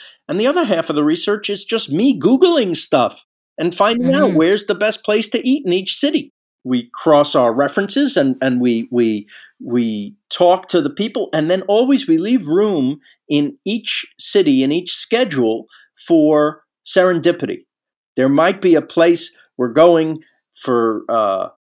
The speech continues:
Speaker 1: khao soi in Thailand, and someone will say, "That's not the best khao soi. This is the best khao soi. You gotta go here." And sometimes we'll try it if we have time. And sure enough,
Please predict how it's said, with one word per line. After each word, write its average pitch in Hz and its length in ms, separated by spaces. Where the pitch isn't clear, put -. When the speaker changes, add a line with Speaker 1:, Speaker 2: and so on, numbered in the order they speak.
Speaker 1:
khao 156 220
soi 170 460
in 127 200
Thailand, 151 680
and 120 180
someone 165 280
will 135 80
say, 151 380
"That's 143 260
not 330 160
the 120 80
best 120 300
khao 120 180
soi. 165 220
This 175 280
is 214 120
the 139 80
best 110 280
khao 110 220
soi. 113 200
You 117 140
gotta 190 220
go 160 220
here." 254 320
And 135 280
sometimes 160 480
we'll 208 140
try 294 300
it 285 80
if - 120
we 135 120
have 113 160
time. 107 320
And 131 160
sure 175 220
enough, 285 400